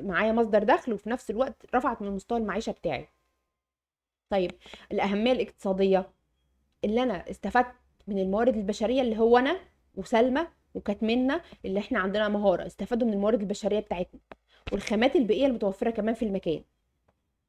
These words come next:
وفرنا فرص عمل، تالت حاجة خ-، عملنا مجتمع إنتاجي، رابع حاجة اللي هي حققنا التوازن بين الريف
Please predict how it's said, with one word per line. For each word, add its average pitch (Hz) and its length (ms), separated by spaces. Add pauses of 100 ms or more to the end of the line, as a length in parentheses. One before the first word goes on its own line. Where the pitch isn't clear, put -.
(100)
وفرنا 247 500
فرص 233 340
عمل، 262 380 (240)
تالت 202 240
حاجة 214 240
خ-، - 200
عملنا 202 520
مجتمع 190 640
إنتاجي، 233 600 (240)
رابع 233 180
حاجة 240 480
اللي 196 180
هي 233 40
حققنا 254 460
التوازن 226 580
بين 226 400
الريف 196 520